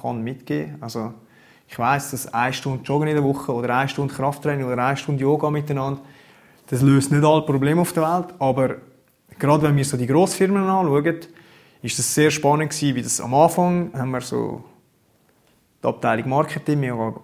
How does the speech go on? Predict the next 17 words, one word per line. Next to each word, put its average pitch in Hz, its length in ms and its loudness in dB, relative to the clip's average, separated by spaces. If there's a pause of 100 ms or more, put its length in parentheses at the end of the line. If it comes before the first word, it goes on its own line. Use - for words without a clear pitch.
Marketing 139 840 -6
im 120 400 -6
Angebot 117 520 -6
angehabt, 175 640 -2
dann 127 140 -6
haben 120 100 -4
wir 120 80 -4
irgendwie 120 560 -4
den 120 120 -4
Handel 139 360 -2
haben 123 160 -4
wir 123 80 -6
im 120 140 -6
Angebot 120 480 -6
B 175 160 0
gehabt 170 300 -6
und 135 180 -10